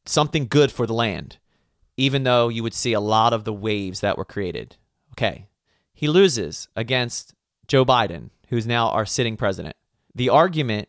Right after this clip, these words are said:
during that, the election cycle was, you can't possibly vote for him again because of what he stands for, and that's his personality. Versus, you can't possibly vote for the other side because everything on their party platform is antithetical to the Bible.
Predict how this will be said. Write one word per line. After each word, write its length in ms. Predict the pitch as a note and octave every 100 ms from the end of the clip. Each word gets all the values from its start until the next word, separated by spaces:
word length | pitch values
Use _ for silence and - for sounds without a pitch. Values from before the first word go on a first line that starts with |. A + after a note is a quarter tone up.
| _ -
during 280 | B2+ B2+
that, 200 | A#2+ B2 -
the 180 | A2+ A#2
election 380 | A#2 C#3 A#2
cycle 320 | G#2+ G#2+ G#2+ G2+
was, 340 | G#2 G2 G#2 _ _ _ _ _ _ _ _ _ - -
you 120 | A#2+
can't 260 | D#3 D3
possibly 540 | - C#3+ D3+ D3 C3 A#2+
vote 340 | G#2 A#2+ A2 -
for 140 | A2+
him 120 | A2+
again 360 | G#2 A2 F#2+ F#2+
because 260 | G#2+ A2+ G#2
of 200 | F#2 - _ _
what 320 | - G2+ A#2 -
he 160 | A#2
stands 520 | G#2+ - B2 G#2 G2
for, 420 | - G2 E2 E2 _ -
and 100 | G#2+
that's 160 | G2+
his 80 | G#2+
personality. 720 | - G#2+ G#2 G2 E2+ E2 G#1+ _ _ _ _ _ _ _ _ -
Versus, 540 | C3+ D#3 A#2 G2+ - _ _
you 100 | B2+
can't 220 | G3+ E3
possibly 400 | - F#3 - C3+
vote 180 | B2 C3
for 100 | B2+
the 80 | B2+
other 120 | F3+
side 280 | - A2 G#2
because 240 | A2+ A2
everything 400 | - C#3 - C3+
on 80 | B2
their 80 | A2+
party 240 | - B2+
platform 440 | - D3 E3 A#2 A2
is 80 | G2+
antithetical 500 | B2+ A#2 B2+ A#2+ A2+
to 80 | A2+
the 80 |
Bible. 480 | A#2 D3 F#2+ D2 -